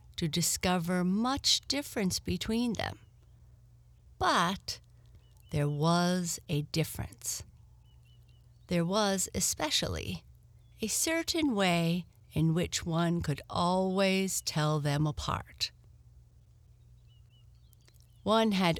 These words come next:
only to take the trouble to look at their horns or feelers. For Kiddie Katydid had horns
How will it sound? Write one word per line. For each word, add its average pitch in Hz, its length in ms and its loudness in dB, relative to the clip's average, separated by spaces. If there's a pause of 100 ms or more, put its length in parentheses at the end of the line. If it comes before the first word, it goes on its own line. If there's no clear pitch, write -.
only 247 580 -2
to 165 120 -4
take 277 400 -4
the 311 120 -2
trouble 156 480 0 (500)
to - 120 -4
look 151 240 0
at 175 140 -2
their 196 160 0
horns - 840 -4 (440)
or 151 160 -2
feelers. - 880 -4 (1040)
For 160 180 -4
Kiddie 185 380 0
Katydid 165 800 -2 (320)
had 143 360 -2
horns 156 600 -2